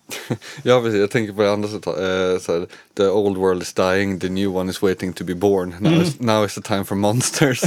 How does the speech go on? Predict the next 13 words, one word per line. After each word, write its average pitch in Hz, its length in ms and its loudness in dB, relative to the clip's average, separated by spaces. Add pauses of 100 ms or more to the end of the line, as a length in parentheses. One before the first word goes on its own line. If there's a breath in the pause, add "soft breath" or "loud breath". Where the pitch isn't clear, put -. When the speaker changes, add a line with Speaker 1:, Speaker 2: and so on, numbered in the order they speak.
(120)
Speaker 2:
<laughs> 220 180 4
Speaker 1:
Jag 131 180 4
känner 120 220 0
så 110 120 -4
här, 98 80 2
"Ah, 107 220 4
okej, 95 340 -4
nu." 95 220 -8 (640 loud breath)
Speaker 2:
Vad, 139 640 2
vad, 147 420 0
vad 147 140 -4
tänker 170 300 -2
ni? 139 120 -4